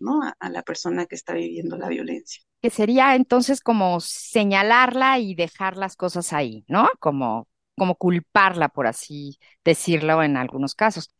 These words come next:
Speaker 2: Entonces, esto nos lleva a que tal vez esta frase, ¿no? Tan, tan repetida últimamente, no es de ayuda o no es algo positivo, ¿no? ¿Podríamos decir así?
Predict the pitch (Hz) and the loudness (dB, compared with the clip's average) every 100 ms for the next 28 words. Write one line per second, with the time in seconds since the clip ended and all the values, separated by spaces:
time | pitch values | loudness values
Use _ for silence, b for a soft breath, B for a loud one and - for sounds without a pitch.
0 | - 185 220 226 254 233 - 240 233 233 | -2 0 2 2 4 2 2 4 6 6
1 | 233 226 262 240 208 214 - 156 151 - | 4 6 6 8 6 6 4 2 0 -2
2 | - 143 165 156 170 - - 165 - 180 | -12 -6 -4 -4 -6 -10 -8 -8 0 2
3 | 175 175 - 143 135 165 - 165 139 135 | 4 2 -2 -4 -4 -4 -4 -4 -4 -6
4 | - 139 147 139 143 156 160 156 - 170 | -6 -6 -4 -6 -6 -2 0 0 -2 -2
5 | 165 175 175 - 175 - - 165 165 160 | -2 -2 -2 2 2 0 -4 -2 2 2
6 | 160 160 - - - 170 160 147 165 170 | 4 2 0 -4 -2 2 2 0 0 2
7 | 151 139 139 143 - 131 123 135 123 139 | 2 2 -2 -4 -6 -8 -6 -6 -6 -8
8 | 131 123 - 143 113 113 - - 151 123 | -8 -8 -8 -8 -6 -4 -4 -2 -2 -2
9 | 139 139 135 135 - 143 - 240 | -2 -2 -4 -8 -6 -8 -4 -6